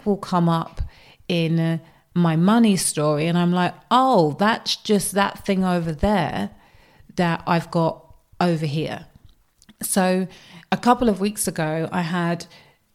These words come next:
two clients in very quick succession talking about starting from the beginning again in their business. And this is a conversation I'd had with one of my mentors,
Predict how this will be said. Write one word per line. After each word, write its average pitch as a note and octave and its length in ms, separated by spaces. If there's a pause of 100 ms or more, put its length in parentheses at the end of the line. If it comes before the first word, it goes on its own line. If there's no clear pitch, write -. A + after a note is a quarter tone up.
(200)
two F4+ 300
clients - 800 (120)
in G3+ 200
very A#3+ 500
quick - 360
succession E3 720
talking F3+ 560
about D#3+ 560
starting E3 680
from E3 260
the D#3 80
beginning F3+ 420
again D#3 360
in D#3+ 180
their E3+ 140
business. F3 640 (320)
And G3+ 180
this B3 120
is A3+ 100
a G#3+ 40
conversation E3+ 640
I'd E3+ 200
had E3 220
with D#3+ 100
one D#3+ 140
of E3 60
my D#3 180
mentors, D#3 640